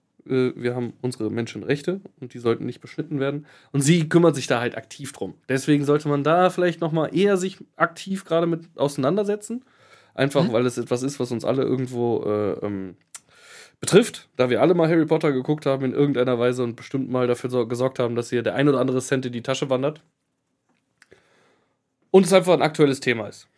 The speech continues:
Speaker 1: Und
Speaker 2: Ja,
Speaker 1: es
Speaker 2: klar,
Speaker 1: nie
Speaker 2: absolut.
Speaker 1: verkehrt ist, sich mit solch aktuellen Themen auseinanderzusetzen. Ich werd's spielen, sag ich auf jeden Fall. Also, ob ich selber spielen werde, keine Ahnung.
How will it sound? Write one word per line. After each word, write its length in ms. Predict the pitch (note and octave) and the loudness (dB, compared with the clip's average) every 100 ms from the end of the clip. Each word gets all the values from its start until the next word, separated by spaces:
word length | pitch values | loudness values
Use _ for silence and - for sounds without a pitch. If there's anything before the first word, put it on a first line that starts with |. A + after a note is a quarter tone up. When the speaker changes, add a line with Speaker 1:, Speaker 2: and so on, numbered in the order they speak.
| _ _ _ _ _ _ | _ _ _ _ _ _
Speaker 1:
Und 80 | F#3 | 4
Speaker 2:
Ja, 60 | |
Speaker 1:
es 40 | E3 | 6
Speaker 2:
klar, 120 | F3 | 6
Speaker 1:
nie 60 | G3+ | 6
Speaker 2:
absolut. 180 | F3 | 2
Speaker 1:
verkehrt 200 | E3+ D#3 | 4 2
ist, 180 | D#3+ C#3+ | 2 -6
sich 320 | - C#3+ C#3 | -8 -6 -2
mit 120 | D3 C3 | -2 0
solch 240 | B2+ C3 | 0 -2
aktuellen 380 | C3 - B2 A#2 | -4 0 0 0
Themen 240 | C3 A#2+ | -2 -2
auseinanderzusetzen. 720 | G#2+ F#2+ E2+ - E2+ - - - _ _ _ | -6 -8 -14 -16 -20 -20 -20 -20 _ _ _
Ich 180 | G3+ G3 | -2 2
werd's 340 | G#3+ - - _ | 0 0 -10 _
spielen, 460 | - F3+ G#3+ B3+ - | -6 -2 -2 -4 -4
sag 140 | E3 D#3+ | -4 -4
ich 40 | - - | -6 -10
auf 120 | C3 | -4
jeden 180 | C#3+ C3 | -2 0
Fall. 320 | C3 D#3+ G#3+ _ - | 0 0 -2 _ -8
Also, 360 | C3 B2+ - - - - - _ - | -2 -2 -4 -14 -20 -20 -20 _ 0
ob 160 | E3+ | 2
ich 100 | E3 | 4
selber 300 | D#3 A3+ G#3 | 8 8 8
spielen 380 | G3 - G#3 G3 | 0 2 4 6
werde, 200 | F#3+ F#3 | 4 4
keine 400 | - - G3 F3 | 2 2 4 4
Ahnung. 380 | D#3 G3+ C4 | 4 2 2